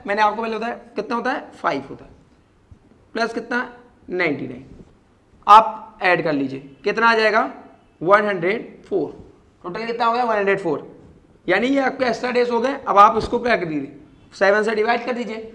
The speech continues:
तो अब सेवन से डिवाइड करेंगे तो कितना हो जाएगा? सेवन वन जा सेवन, थर्टी फ़ोर बचा, तो क्या हो जाएगा? सेवन,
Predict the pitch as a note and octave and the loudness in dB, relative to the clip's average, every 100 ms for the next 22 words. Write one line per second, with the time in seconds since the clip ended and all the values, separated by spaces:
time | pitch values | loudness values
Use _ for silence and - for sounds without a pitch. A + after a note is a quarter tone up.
0 | - - G#3+ G3 G#3+ G#3+ B3 A#3+ A#3+ A#3+ | -20 -8 -4 -2 2 2 2 2 2 2
1 | A#3 A#3+ A#3+ A#3+ A#3+ B3 A#3 A3+ B3+ B3 | 2 2 2 -2 -2 0 0 0 -2 -4
2 | - - - F#3 G#3+ A3+ A3+ C4+ - - | -16 -20 -6 0 2 0 -2 -2 -4 -14
3 | - - G#3 E3+ D3 - F3+ G3 A#3+ A#3+ | -20 -4 2 4 2 -4 -2 -2 -2 2
4 | B3 A#3+ A#3+ B3+ - - - A#3 A3 A#3+ | 2 2 0 -6 -10 -20 -12 -6 2 4
5 | A#3 A#3+ A#3+ A#3 G#3+ B3 | 4 -2 -4 -2 0 0